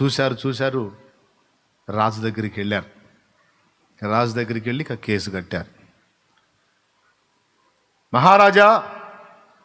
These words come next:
మీ అంతటి వారు భూలోకంలో ఇంకెక్కడన్నా ఉన్నారా?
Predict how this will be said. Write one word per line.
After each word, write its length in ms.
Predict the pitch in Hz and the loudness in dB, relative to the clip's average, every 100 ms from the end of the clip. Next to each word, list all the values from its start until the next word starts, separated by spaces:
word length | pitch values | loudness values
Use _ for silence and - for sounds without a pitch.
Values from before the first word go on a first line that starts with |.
| - | -2
మీ 180 | 135 165 | 2 4
అంతటి 260 | 175 165 | 4 4
వారు 580 | 175 196 208 165 - - - - - - _ _ | 6 8 6 4 -2 -16 -20 -20 -20 -20 _ _
భూలోకంలో 580 | 107 147 190 214 208 208 | 0 6 8 8 6 6
ఇంకెక్కడన్నా 440 | 190 180 175 175 165 | 6 4 4 6 6
ఉన్నారా? 580 | 160 165 170 170 - | 6 6 6 2 -10